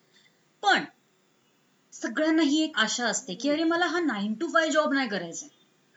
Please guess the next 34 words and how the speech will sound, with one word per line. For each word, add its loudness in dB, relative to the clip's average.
मला, 2
जेव्हा 2
मी 0
काम 4
करतेय, -4
तेव्हा 0
मला 2
असं 0
नाही 4
वाटलं 0
पाहिजे, -4
मी -2
काम -2
करतेय. -8
मला 4
कळलं 2
नाही 0
पाहिजे -2
की -10
टाइम -2
कसा -2
निघून 2
गेला. -6
आणि 0
हे 0
ती -2
अस्मिता -2
करते. -14
आणि 0
मला 4
माझ्यात 4
इंटरेस्ट 0
नाहीये, -2
मला 2